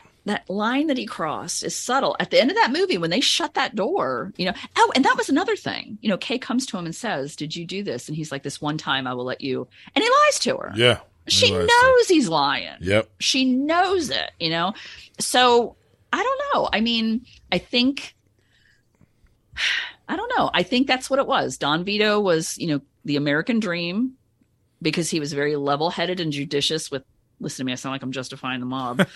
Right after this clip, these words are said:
Speaker 2: <laughs>
Speaker 1: um, with meting out punishment, you know,
Speaker 2: Yes.
Speaker 1: 'cause they're, like, at the very beginning where he agrees to do something, he agrees to kill those guys that raped that girl's, that guy's daughter,
Speaker 2: Yeah.
Speaker 1: you know, that got off.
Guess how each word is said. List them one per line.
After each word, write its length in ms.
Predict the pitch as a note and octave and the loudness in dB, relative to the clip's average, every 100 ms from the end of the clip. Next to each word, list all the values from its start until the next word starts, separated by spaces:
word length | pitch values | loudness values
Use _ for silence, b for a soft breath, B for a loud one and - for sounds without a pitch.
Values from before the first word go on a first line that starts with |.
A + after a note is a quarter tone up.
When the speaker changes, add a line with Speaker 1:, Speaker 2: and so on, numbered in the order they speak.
| F#3 | 0
Speaker 2:
<laughs> 200 | - D#3 | 2 2
Speaker 1:
um, 320 | D#3+ D#3 D#3 | 4 2 0
with 300 | E3 E3+ - | 2 2 2
meting 460 | - E3+ G3 G3+ G3 | -4 0 2 2 2
out 180 | E3+ - | 0 0
punishment, 680 | G3+ F#3 D3 C3+ A#2+ E3 - | -2 -2 -2 -2 -4 -6 -6
you 140 | D#3 | -2
know, 100 | C#3+ | 0
Speaker 2:
Yes. 120 | D3 | 0
Speaker 1:
'cause 140 | B3 A#3+ | 2 4
they're, 160 | D4+ - | 4 4
like, 160 | G#3 B3 | 2 4
at 60 | |
the 60 | C4+ | 2
very 200 | C#4 A4+ | 4 4
beginning 440 | A4+ C#4+ D4+ G3 E3 | 4 2 0 -2 -2
where 140 | D#3+ | -2
he 280 | D#3 G3 F3+ | -2 -2 -2
agrees 380 | E3 F#3 B3 - | 0 0 -2 -2
to 100 | F3 | -4
do 360 | F3 G#3 A#3 | 0 0 0
something, 420 | G3 D#3 D#3 D3+ D3+ | -2 -2 -2 0 0
he 100 | D#3+ | -2
agrees 340 | D#3+ F3 F#3+ | -2 0 0
to 100 | E3+ | -2
kill 160 | - F#3 | 0 2
those 180 | F3 D3+ | 2 0
guys 280 | D3+ D#3 | 0 0
that 180 | D3+ A#2 | 0 -2
raped 180 | D3+ E3 | -2 -2
that 140 | D3+ | -2
girl's, 400 | - D3 C#3+ C#3 | -2 -2 -2 -4
that 160 | - D#3 | -4 -2
guy's 220 | C#3+ C#3+ | 0 0
daughter, 440 | D3 D#3 A3 C#3+ D3 B B | 2 4 4 2 -2 B B
Speaker 2:
Yeah. 140 | C#3+ | -4
Speaker 1:
you 80 | F3+ | 2
know, 80 | E3+ | 4
that 140 | D3+ | 4
got 180 | D#3 D#3+ | 6 6
off. 280 | D#3 G3 B | 8 6 B